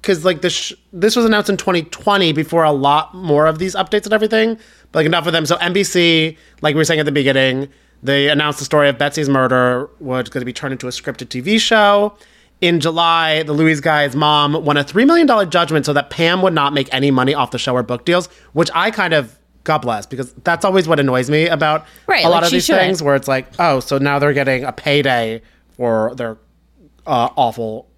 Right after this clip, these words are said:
Speaker 1: crimes they committed.
Speaker 2: Right, exactly.
Speaker 1: Yeah.
Speaker 2: I also, again, I thought that was illegal. Like, I thought that
Speaker 1: I thought so
Speaker 2: there was
Speaker 1: too.
Speaker 2: some,
Speaker 1: Yeah.
Speaker 2: like, case and law that made it so that you can't profit off of this stuff,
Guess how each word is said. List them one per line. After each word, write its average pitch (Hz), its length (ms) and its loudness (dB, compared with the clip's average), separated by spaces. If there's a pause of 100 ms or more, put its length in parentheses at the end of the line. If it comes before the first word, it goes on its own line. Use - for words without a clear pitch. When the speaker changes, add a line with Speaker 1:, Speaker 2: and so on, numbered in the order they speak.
(180)
Speaker 1:
crimes 117 280 -6
they 110 60 -12
committed. 110 320 -12 (1000)
Speaker 2:
Right, 190 420 0
exactly. 190 340 -4
Speaker 1:
Yeah. 113 140 -6
Speaker 2:
I 294 120 0
also, 403 340 -2
again, 269 340 0
I 190 80 -6
thought 269 240 -6
that 262 160 0
was 233 180 -4
illegal. 202 640 0
Like, 165 180 -2
I 185 120 -2
thought 226 260 -6
that 226 80 -6
Speaker 1:
I - 20 -2
thought - 60 -10
so 202 80 -4
Speaker 2:
there 196 80 0
was 196 240 -2
Speaker 1:
too. 240 60 -2
Speaker 2:
some, 196 180 0
Speaker 1:
Yeah. 151 100 2
Speaker 2:
like, 139 200 -2
case 185 360 -2
and 175 120 -4
law 165 440 0 (400)
that 175 200 -2
made 175 240 -2
it 175 120 0
so 190 140 -2
that 170 240 0
you 170 160 -14
can't - 420 -2
profit 170 380 0
off 151 180 -6
of 170 140 -8
this 113 140 -4
stuff, - 440 -2